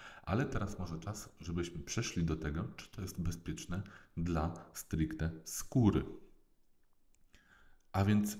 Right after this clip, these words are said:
już tłumaczę. E, pigment wybuchając sobie pod skórą, on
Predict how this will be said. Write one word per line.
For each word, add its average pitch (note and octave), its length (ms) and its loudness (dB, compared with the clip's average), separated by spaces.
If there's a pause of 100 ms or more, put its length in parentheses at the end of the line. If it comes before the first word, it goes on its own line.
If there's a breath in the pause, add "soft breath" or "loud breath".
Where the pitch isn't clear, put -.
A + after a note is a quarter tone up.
już G2 280 4
tłumaczę. F2 520 0 (1080 soft breath)
E, E2 400 2 (500)
pigment C3 440 6
wybuchając F2+ 880 0
sobie D#2 240 -6
pod - 200 0
skórą, E2+ 520 -4 (320)
on C3+ 240 0